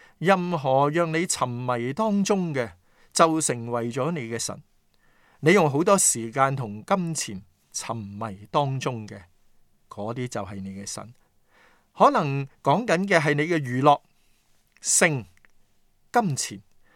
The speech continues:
只要令你沉迷，就係你嘅神。無論你屬於邊一個教會，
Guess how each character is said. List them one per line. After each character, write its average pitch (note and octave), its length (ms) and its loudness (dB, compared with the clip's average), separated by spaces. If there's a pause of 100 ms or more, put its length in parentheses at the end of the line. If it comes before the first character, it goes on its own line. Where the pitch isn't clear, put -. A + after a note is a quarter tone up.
(160)
只 - 160 0
要 F3+ 140 4
令 B2 200 -2
你 A#2 160 -6
沉 - 200 -6
迷， G2+ 160 -12 (240)
就 A#2+ 180 -2
係 G#2 160 -10
你 G2+ 100 -12
嘅 G#2 160 -14
神。 - 180 -14 (600)
無 F3 260 6
論 F#3 140 2
你 F3 240 2
屬 - 220 2
於 G#3+ 160 -2
邊 G#3+ 240 -6
一 G#3 120 -2
個 B2 320 -2
教 G#2 260 -4 (120)
會， F#2+ 240 -18